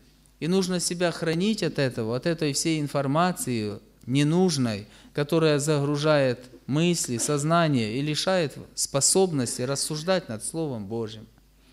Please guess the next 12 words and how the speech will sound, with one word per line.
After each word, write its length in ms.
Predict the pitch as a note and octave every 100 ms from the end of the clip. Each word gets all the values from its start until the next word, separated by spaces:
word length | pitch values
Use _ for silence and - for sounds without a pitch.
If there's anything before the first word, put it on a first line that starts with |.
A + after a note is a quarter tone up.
| _ -
Я 180 | E3+ F3
удивился, 680 | E3+ F3+ F#3 G3+ E3+ C#3
когда 440 | B2 C#3+ D3+ D#3 C#3+ - - - _
в 100 | B2
школе 480 | - - A3 G3 C3
мирские 640 | D3 F#3 F#3 - G3 E3+
люди, 340 | E3+ A3+ F3 C#3
психологи, 840 | - G#3+ G#3+ D#3+ B2+ A2 F#2+ - _ _ _
вызвали 640 | F3+ B3 F#3 E3+ D#3 D3 -
родителей. 800 | F#3+ F3 C#3 A#2 A2+ G2+ F#2 - - _ _ _ _ _ -
Ну 220 | C4 E3
и 560 | C3+ A#2+ A2 E2+ D2